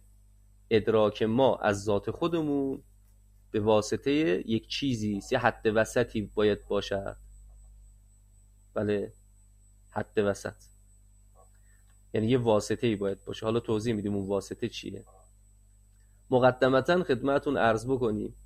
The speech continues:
اینو تو این در شروع آوردن و خوب شما هم بدانید، خواجه دیگران، که انسان وقتی می‌خواد از راه علم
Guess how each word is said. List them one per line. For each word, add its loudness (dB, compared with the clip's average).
اینو 0
تو -8
این -2
در 2
شروع -4
آوردن 2
و -2
خوب -4
شما -2
هم -4
بدانید، -4
خواجه -2
دیگران، -8
که 0
انسان 0
وقتی 0
می‌خواد -2
از 0
راه 2
علم -2